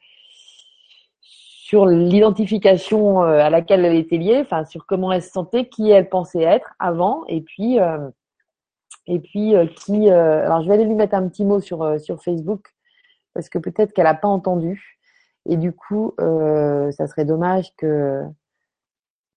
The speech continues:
qu'elle sache pas qu'il faut cliquer parce que je lui ai pas dit. Donc, euh, je m'excuse,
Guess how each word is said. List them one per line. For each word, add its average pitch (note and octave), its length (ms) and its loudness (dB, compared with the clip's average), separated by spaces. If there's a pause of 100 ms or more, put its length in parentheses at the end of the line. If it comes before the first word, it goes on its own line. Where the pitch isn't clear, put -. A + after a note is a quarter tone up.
(140)
qu'elle E3+ 160 -2
sache E3 300 -4
pas F#3+ 160 2
qu'il F#3 160 -12
faut F#3 160 -2
cliquer F3+ 240 -4
parce G3 160 0
que G3+ 80 0
je E3+ 100 -2
lui F#3+ 80 4
ai F3 40 2
pas F3 160 0
dit. C#3 240 -8 (360)
Donc, E3 300 -4
euh, D#3 460 2
je D3+ 80 -6
m'excuse, F3+ 680 0